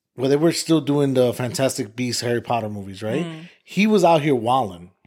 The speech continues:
Speaker 2: Oh, yeah, yeah, yeah.
Speaker 1: And they still kept him 'cause they, they were on some shit like, "Yo, we need this motherfucker." And then now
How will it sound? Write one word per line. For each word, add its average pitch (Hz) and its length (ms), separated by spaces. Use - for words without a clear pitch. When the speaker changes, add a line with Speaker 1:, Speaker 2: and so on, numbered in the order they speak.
Speaker 2:
Oh, 214 120
yeah, 202 220
yeah, 139 180
yeah. 90 220
Speaker 1:
And 151 120
they 156 120
still 170 640
kept - 340
him 107 160
'cause 135 200
they, 175 160
they 165 160
were 208 120
on 185 100
some 170 120
shit 165 240
like, 135 140
"Yo, 131 80
we 131 160
need 127 180
this 101 140
motherfucker." 90 460
And 170 160
then 180 180
now 185 600